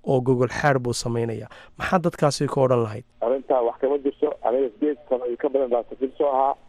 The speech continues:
Speaker 2: Een, aad baan u soo shaqeeyay ayaan aaminsanahay. Een, inaan fasax waddankeena gudihiisa ku soo qaato, waxa weeye, waa wax wanaagsan waaye. Dadka aan tuso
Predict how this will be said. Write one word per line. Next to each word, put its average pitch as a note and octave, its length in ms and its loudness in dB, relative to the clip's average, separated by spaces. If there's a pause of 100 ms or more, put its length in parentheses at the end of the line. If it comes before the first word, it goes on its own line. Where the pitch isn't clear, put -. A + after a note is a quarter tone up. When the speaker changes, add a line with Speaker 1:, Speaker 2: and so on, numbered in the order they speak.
(120)
Speaker 2:
Een, A#2+ 220 0
aad C3+ 160 0
baan C3 160 2
u C3 40 -4
soo D3 120 -2
shaqeeyay C3 380 0
ayaan A#2+ 200 2
aaminsanahay. C3+ 600 0 (380)
Een, A2+ 280 0
inaan C#3 300 0
fasax D3 260 -2 (160)
waddankeena B2 680 -2 (100)
gudihiisa C3 400 -2
ku C#3+ 80 -4
soo B2+ 220 0 (100)
qaato, A#2+ 320 -2 (300)
waxa A2+ 180 2
weeye, A#2 340 2
waa A2 220 2
wax C3 120 -10
wanaagsan B2 360 0
waaye. B2+ 300 0 (260)
Dadka - 320 0
aan A#2+ 120 0
tuso C3+ 340 -2